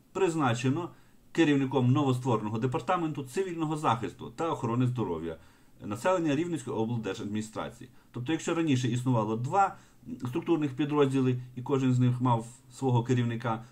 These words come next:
то тепер їх об'єднали в один, і Олег Вівсяник, який в тому числі відповідальний за боротьбу з коронавірусною інфекцією в нас на області,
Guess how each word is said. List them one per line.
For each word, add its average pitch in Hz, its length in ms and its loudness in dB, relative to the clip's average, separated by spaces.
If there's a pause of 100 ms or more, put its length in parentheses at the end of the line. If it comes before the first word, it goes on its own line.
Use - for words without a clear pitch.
то 156 100 -6
тепер 208 280 2
їх 135 280 0
об'єднали 131 520 0
в 135 80 -2
один, 220 300 -2 (300)
і 165 100 2
Олег 143 240 4
Вівсяник, 127 520 0
який 113 360 0 (140)
в - 60 -20
тому 123 220 2
числі 123 260 0
відповідальний 110 760 -2
за 104 360 -4 (260)
боротьбу 123 420 4
з - 80 -8
коронавірусною 101 880 0
інфекцією 101 720 -4
в - 80 -10
нас 110 260 -6
на - 80 -12
області, - 580 0